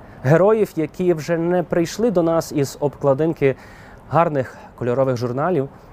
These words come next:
чи з, е, гарних, чудових поставлених фільмів, але справжніх героїв, героїв мого життя. І мій тато буде завжди для мене моїм героєм. І тому сьогодні це для мене, як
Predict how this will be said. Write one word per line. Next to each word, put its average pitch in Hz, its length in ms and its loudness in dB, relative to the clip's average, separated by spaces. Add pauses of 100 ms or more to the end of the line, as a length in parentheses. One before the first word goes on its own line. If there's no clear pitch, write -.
(560)
чи 131 180 -2
з, - 260 -8
е, 117 240 2
гарних, 139 400 -4
чудових 135 520 -2 (360)
поставлених 123 540 -2
фільмів, 151 460 -4 (380)
але 123 220 -2
справжніх 135 640 -8
героїв, 107 520 -4 (560)
героїв 127 420 -2 (180)
мого 117 240 -4
життя. 104 400 -8 (420)
І 123 80 -6
мій 120 140 -2
тато 139 360 -4
буде 123 340 -4
завжди 123 460 -8
для 120 180 -4
мене 123 360 -4 (360)
моїм 120 500 0 (300)
героєм. 107 520 0 (580)
І 123 60 -8
тому 151 180 0
сьогодні 208 340 0
це - 160 -4
для 165 140 2
мене, 175 300 2
як 110 180 -4